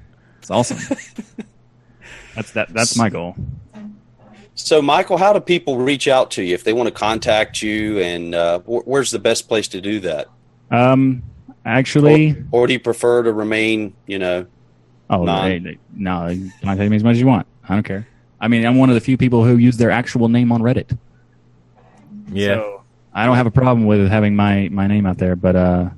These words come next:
Speaker 1: so you could contact me as Michael Tennell on Reddit, uh, Twitter, Facebook, uh, Michael D Tennell on Facebook, 'cause, yeah, Facebook.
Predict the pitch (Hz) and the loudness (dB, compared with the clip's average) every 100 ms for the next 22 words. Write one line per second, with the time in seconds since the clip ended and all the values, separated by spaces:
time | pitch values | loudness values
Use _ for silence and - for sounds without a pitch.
0 | - - 107 101 98 - - - 92 110 | -8 0 2 2 0 -6 -12 -8 -2 -2
1 | - 107 101 104 107 101 104 98 98 98 | 2 2 2 0 2 4 4 4 2 2
2 | 101 104 110 90 110 - 95 87 87 87 | 2 2 4 4 2 -2 -6 -4 -2 -4
3 | 87 - 90 90 110 - _ _ _ _ | -4 -2 0 0 -2 -6 _ _ _ _
4 | - 90 85 90 92 _ _ _ _ _ | -6 -4 -2 -2 -2 _ _ _ _ _
5 | _ - - - - 95 87 85 - - | _ -20 -20 -20 -16 -12 -10 -10 -14 -16
6 | - 113 113 92 101 92 87 82 85 - | -6 -4 -4 -6 -6 -4 -4 -6 -14 -18
7 | 151 - - _ - 87 87 - _ - | -20 -20 -20 _ -14 -14 -14 -20 _ -12
8 | 95 80 - - - - | -10 -10 -14 -16 -16 -18